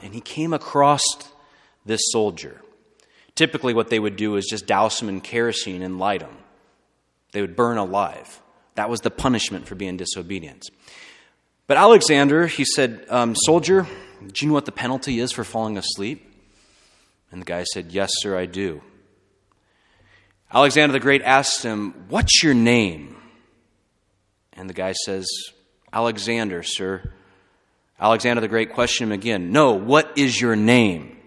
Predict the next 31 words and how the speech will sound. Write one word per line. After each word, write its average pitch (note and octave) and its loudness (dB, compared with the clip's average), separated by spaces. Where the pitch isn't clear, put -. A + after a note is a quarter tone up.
He - -20
said, A2 -8
"My, A#2+ -2
my A#2 -2
name G3+ 4
is B2+ -2
Alexander, A#2+ -2
sir." G2 -6
Pretty E3 10
sure C#3 2
he A#2+ -2
was G#2+ -6
about G#2+ 0
ready G2+ -6
to F#2 -8
be F2 -10
killed. F2+ -6
The A2 -4
third C#3 2
time, G#2 0
and G#2+ -2
more A2+ 2
loudly, G2+ 0
Alexander A#2 0
the G#2 -4
Great G2+ -4
said, G2 -10
"Tell A3+ 8
me F#3 8
your C#3 8
name." A2+ 2